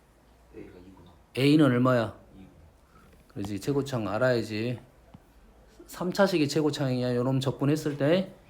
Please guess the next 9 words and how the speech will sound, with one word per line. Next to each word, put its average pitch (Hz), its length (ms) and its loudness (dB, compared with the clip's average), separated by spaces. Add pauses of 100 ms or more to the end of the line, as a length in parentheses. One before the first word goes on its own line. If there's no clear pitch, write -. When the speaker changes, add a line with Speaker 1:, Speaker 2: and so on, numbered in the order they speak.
(340)
Speaker 2:
A가 113 340 -2 (100)
이가 135 280 0
되고 117 400 -2 (560)
K는 160 260 2
얼마가 123 280 2
됩니까? 110 380 -6 (1300)
사, 156 680 4 (2500)
뭐지? 147 420 -6 (1400)
이 175 540 -2